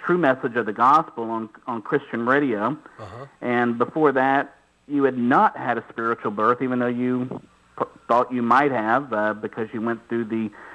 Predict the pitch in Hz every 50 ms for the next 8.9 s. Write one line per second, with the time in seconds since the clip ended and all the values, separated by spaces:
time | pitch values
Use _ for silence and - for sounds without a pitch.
0 | - - - - _ - 113 - - - 196 185 - - - - 123 120 123 123
1 | _ - 113 113 113 113 120 120 117 117 117 120 - - - 120 120 113 - -
2 | - - 123 123 139 170 180 139 139 - - - _ 117 113 113 110 - _ 120
3 | 113 113 113 117 117 113 113 113 113 123 123 123 120 - - 120 107 - - 120
4 | 113 113 104 127 135 156 170 - - - 110 107 90 - - - - - 107 107
5 | 90 101 127 131 135 131 131 131 127 123 127 123 - - 135 123 127 - - 208
6 | 226 254 240 185 139 127 - - 120 120 120 127 131 127 131 131 131 131 - -
7 | 135 120 117 117 113 113 120 127 131 131 117 117 120 120 120 113 113 117 120 117
8 | 113 110 107 107 127 165 180 139 135 123 - 120 120 127 120 120 113 107